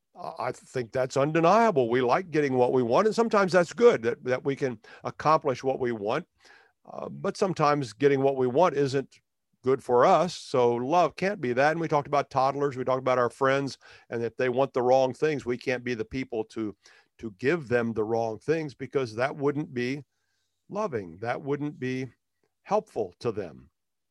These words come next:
So love is not getting what we want, and it's not giving what my neighbor wants, because I need to work for my neighbor's well-being, not just to help my neighbor get everything my neighbor wants,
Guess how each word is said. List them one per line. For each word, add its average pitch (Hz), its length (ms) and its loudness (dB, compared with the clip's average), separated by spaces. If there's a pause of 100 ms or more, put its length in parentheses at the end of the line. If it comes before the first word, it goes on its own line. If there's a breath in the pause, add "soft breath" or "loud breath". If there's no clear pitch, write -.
(640 soft breath)
So 135 160 0
love 180 220 4
is 151 100 2
not 170 240 2
getting 156 300 2
what 156 200 2
we 147 140 -2
want, 143 280 2
and 131 100 0
it's 117 160 -10
not 131 280 -2
giving 135 480 0 (240 soft breath)
what 135 200 -4
my 127 180 2
neighbor 127 400 0
wants, 117 300 -2
because 120 380 -4
I 127 120 0
need 147 200 -4
to 117 120 -2 (260 soft breath)
work 131 280 0
for 127 160 -6
my 120 180 0
neighbor's 131 460 -4
well-being, 120 680 0
not 117 280 -4
just 131 200 -10
to 120 100 -8
help 120 200 -4
my 120 160 -2
neighbor 120 320 -4
get 117 240 -6
everything 117 460 -4
my 113 160 -2
neighbor 110 340 -2
wants, 120 380 -2